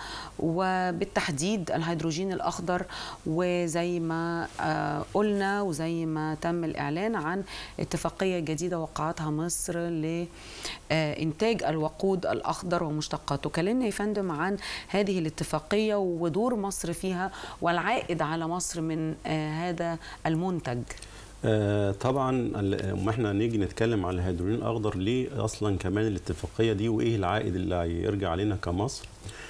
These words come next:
Speaker 2: هي دي كانت الفكرة كمان اللي أنا بس-، بستخدمه في، آه، العين السخنة عشان يبقى في عندي تلات مميزات أستخدمهم. أول ميزة اللي هو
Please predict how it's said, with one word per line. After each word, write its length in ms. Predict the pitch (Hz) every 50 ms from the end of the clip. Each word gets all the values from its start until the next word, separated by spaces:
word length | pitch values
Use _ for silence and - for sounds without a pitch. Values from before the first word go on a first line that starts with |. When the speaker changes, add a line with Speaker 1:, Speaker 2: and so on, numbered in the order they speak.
| - - - -
Speaker 2:
هي 120 | 92 95
دي 160 | 90 101 120
كانت 240 | 117 - 117 113 -
الفكرة 340 | 110 - - 120 120 - 101
كمان 340 | 98 - 98 98 107 110 104
اللي 100 | 95 104
أنا 120 | 107 104
بس-، 240 | 95 82 87 82 87 92 90 -
بستخدمه 600 | 85 - - 95 85 82 92 113 117 110 95 95 - -
في، 380 | - 95 90 87 85 82 82 80
آه، 720 | 82 - 90 90 87 85 82 85 82 85 82 82 82 82
العين 220 | 82 76 82 98 104
السخنة 480 | 101 - - 120 120 - 143 131 131 135 - - - - - - - - -
عشان 220 | 85 - 113 113
يبقى 200 | 110 101 90 92
في 160 | 90 - 113
عندي 340 | 107 98 110 113 110 107 104
تلات 300 | - - 104 104 107 104 - - - - - - - -
مميزات 680 | 98 92 92 90 90 90 85 82 98 110 117 113 -
أستخدمهم. 540 | - - - - - 92 82 80 90 82 82 82 -
أول 240 | 117 131 139 127 120
ميزة 360 | 110 107 110 117 110 123 151 - - - - - - - - -
اللي 140 | 90 95
هو 220 | 101 110 113 107